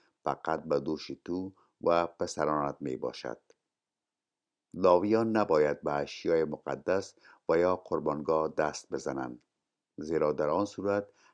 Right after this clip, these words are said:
هم تو و هم آنها هلاک می‌شوید. فقط آنها با تو همکاری کنند و وظایف محوله خود را در خیمه حضور خداوند اجرا نمایند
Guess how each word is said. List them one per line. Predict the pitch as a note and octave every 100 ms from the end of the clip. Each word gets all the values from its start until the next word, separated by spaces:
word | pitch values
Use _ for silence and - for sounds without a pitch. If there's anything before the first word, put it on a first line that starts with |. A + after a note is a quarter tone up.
| -
هم | E2 D#2+ D#2
تو | A2 A#2 A#2+ - _ -
و | F2
هم | F#2+ F#2+ F2+
آنها | D2+ D2 - D#2+ E2 E2 _ _
هلاک | D#2+ D#2+ C#2+ -
می‌شوید. | C2 - B1 B1+ - _ _ _ _ _ _ _ _ _ _ -
فقط | F2+ G2+ G2+ - _ - -
آنها | E2+ F2 - F#2+ F#2+
با | F2+ E2
تو | D#2+ G2+ G#2 G2+ _ _
همکاری | - F2 E2+ E2 D2+ E2+
کنند | D#2 D2 C#2+ D2
و |
وظایف | C#2+ C#2 D2 D2+ D#2 D#2
محوله | D#2+ D2+ C2+ C2 C2+ E2+ G2
خود | - G2+
را | G2 G2 G2+ _ - - -
در | D2+
خیمه | - C#2+ C#2 D#2 D2+
حضور | C#2 C#2 C#2+ C#2
خداوند | - C#2 C2+ C#2+ E2 E2+ _ _ -
اجرا | D#2+ - D#2+
نمایند | C#2+ C2 B1+ B1 B1